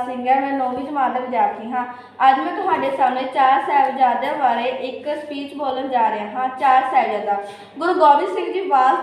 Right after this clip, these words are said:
the tenth Guru of Sikhs। He had four Sikhs, known as ਚਾਰ ਸਾਹਿਬਜ਼ਾਦੇ। Their name was ਅਜੀਤ ਸਿੰਘ, ਯਾਰ ਸਿੰਘ, ਜ਼ੋਰਾਵਰ ਸਿੰਘ and ਫਤਿਹ ਸਿੰਘ। ਫਤਿਹ ਸਿੰਘ, the story of the ਚਾਰ ਸਾਹਿਬਜ਼ਾਦੇ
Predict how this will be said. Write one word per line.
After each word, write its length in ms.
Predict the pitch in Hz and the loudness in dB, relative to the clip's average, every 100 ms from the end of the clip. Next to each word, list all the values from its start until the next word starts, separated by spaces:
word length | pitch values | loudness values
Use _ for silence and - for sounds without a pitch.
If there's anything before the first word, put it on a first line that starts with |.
| - | 2
the 100 | 254 254 254 | 4 4 4
tenth 320 | 311 320 - | 0 0 -6
Guru 260 | 311 320 311 | -8 -6 -6
of 120 | 302 - | -6 -10
Sikhs। 400 | 254 240 - 302 320 302 - - | -10 -12 -8 -6 -6 -8 -12 -8
He 100 | 392 - 427 | -6 -2 4
had 280 | 277 277 277 - | 4 4 0 2
four 200 | 320 - - | 6 6 4
Sikhs, 420 | 294 254 254 269 233 233 - - - - | -6 -8 -10 -4 -4 -4 -10 -18 -20 -2
known 380 | 311 302 359 339 | 4 6 6 4
as 320 | 262 247 - | 4 4 2
ਚਾਰ 240 | 294 294 370 370 | 4 4 4 2
ਸਾਹਿਬਜ਼ਾਦੇ। 600 | 247 214 214 202 202 196 - - - 269 | 0 2 0 0 -2 -8 -10 -16 -12 -4
Their 260 | 330 392 392 | 4 4 4
name 260 | 311 277 269 | -2 0 2
was 260 | 269 254 | 4 2
ਅਜੀਤ 340 | 247 254 262 - | 0 -4 -10 -8
ਸਿੰਘ, 280 | 339 359 339 294 269 | -6 -6 -10 -10 -4
ਯਾਰ 280 | 247 226 240 240 | 0 0 0 -6
ਸਿੰਘ, 200 | 320 330 349 277 | -8 -8 -10 -10
ਜ਼ੋਰਾਵਰ 400 | 277 240 240 277 - | 0 2 2 -2 -4
ਸਿੰਘ 160 | 330 330 330 | -8 -6 -4
and 160 | - - | -4 -2
ਫਤਿਹ 380 | 262 220 220 220 | -2 -2 -6 -6
ਸਿੰਘ। 420 | 214 208 208 208 - - - - - | -6 -6 -10 -16 -18 -20 -20 -8 0
ਫਤਿਹ 360 | 311 302 403 | 2 2 0
ਸਿੰਘ, 340 | 415 349 349 330 | 2 0 0 2
the 160 | 392 | 0
story 420 | - 349 349 427 349 | 4 6 6 8 6
of 140 | 339 330 | 6 4
the 120 | 349 | 2
ਚਾਰ 240 | 349 285 302 | 6 8 6
ਸਾਹਿਬਜ਼ਾਦੇ 560 | - 277 277 262 302 | 6 4 4 -2 -2